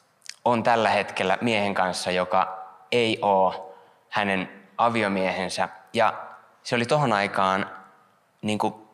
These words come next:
tarkoitti sitä, että sä oot käytännössä ulkopuolinen. Ja Jeesus kohtaa hänet kaivolla ja kohtaa empaattisesti, kohtaa lohduttavasti, rohkaisevasti,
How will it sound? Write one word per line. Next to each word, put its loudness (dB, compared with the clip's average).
tarkoitti 0
sitä, 2
että -2
sä 2
oot 0
käytännössä 2
ulkopuolinen. 0
Ja -2
Jeesus 2
kohtaa 2
hänet 0
kaivolla 2
ja 0
kohtaa 2
empaattisesti, -2
kohtaa -2
lohduttavasti, 0
rohkaisevasti, 0